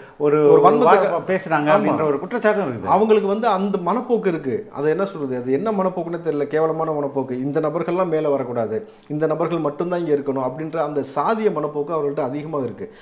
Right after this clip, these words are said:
Speaker 2: அதுதான் இங்க உள்ளபடியே பிரச்சனை. இப்போ நம்ம நாடு வந்து செக்குலரிசமான நாடுன்னு சொல்றோம், திராவிட முன்னேற்ற கழகம் தான் சமூக நீதியை வந்து நாங்க காப்பாத்துறோம்னு சொல்றோம். தொடர்ந்து சமூக நீதியை சவப்பட்டியில் ஏத்துவதே திமுக தான். அது, அதுல எந்த மாற்றமும்
Speaker 1: இல்ல,
Speaker 2: கிடையாது.
Speaker 1: அந்த அதிகாரி மேல நடவடிக்கை எடுக்கிறதுல இவங்களுக்கு என்ன தயக்கம்?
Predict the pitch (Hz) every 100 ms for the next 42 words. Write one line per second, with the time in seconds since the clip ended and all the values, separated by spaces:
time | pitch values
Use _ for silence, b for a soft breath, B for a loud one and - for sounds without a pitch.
0 | B - 147 185 208 170 165 165 165 156
1 | 135 127 113 101 107 104 110 117 165 165
2 | 156 180 185 B - 151 143 147 143 143
3 | 151 151 139 147 135 135 143 143 131 143
4 | 147 143 143 139 135 135 151 131 147 156
5 | 147 139 139 139 143 135 123 135 139 139
6 | 139 131 120 120 131 170 196 156 156 175
7 | 160 147 143 160 160 147 143 143 151 147
8 | 143 117 101 - - b b b b b
9 | - 147 156 156 147 156 190 175 160 175
10 | 180 151 202 262 208 185 185 196 262 247
11 | 214 196 185 175 208 202 180 165 160 196
12 | 160 139 143 190 185 151 -